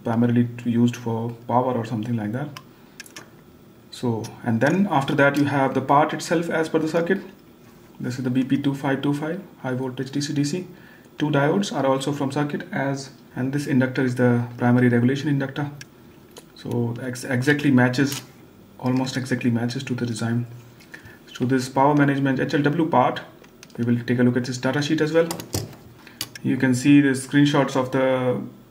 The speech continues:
data sheet. It has multiple A D Cs, three A D Cs to sample various things, had multiple P G As and everything else. It can do a lot of stuff on its own, and it's really nice I C, and it communicating to this, of course, this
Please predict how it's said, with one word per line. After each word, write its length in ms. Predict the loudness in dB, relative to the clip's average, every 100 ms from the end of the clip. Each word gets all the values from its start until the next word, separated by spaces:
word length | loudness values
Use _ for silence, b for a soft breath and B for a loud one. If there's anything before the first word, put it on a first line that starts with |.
| -12
data 240 | -4 -2 -2
sheet. 300 | -2 -2 0
It 140 | 0
has 540 | 0 0 0 0 -4 -6 -14 B B B -6
multiple 400 | -2 0 2 2
A 80 |
D 100 | 2
Cs, 320 | 0 -2 -8 -6
three 220 | -2 0
A 60 |
D 100 | 0
Cs 300 | 0 -2 -2
to 100 | -4
sample 280 | -6 -4 -2
various 280 | 0 0 -2
things, 380 | -4 -6 -8 -14 B B B
had 460 | -4 2 2 2 0
multiple 400 | -2 -2 -2 -2
P 160 | -2 -2
G 200 | 2 4
As 140 | 2
and 80 | 2
everything 320 | -2 -2 -2
else. 180 | -2 -2
It 120 | -4
can 160 | -2 0
do 100 | 2
a 60 |
lot 100 | 2
of 100 | 0
stuff 440 | -2 -4 -4 -4 -12 -4
on 160 | 0
its 160 | 0 0
own, 260 | 0 0 -2 B B B B B
and 200 | 0 2
it's 160 | 0 0
really 160 | 0
nice 260 | 2 0 0
I 100 | -2
C, 160 | -2 -2
and 80 |
it 120 | -2 0
communicating 500 | 0 2 2 0 0
to 60 |
this, 300 | 0 -2 -4 -14 -14 -10
of 160 | -8
course, 200 | -4 -4
this 320 | -2 -4 -4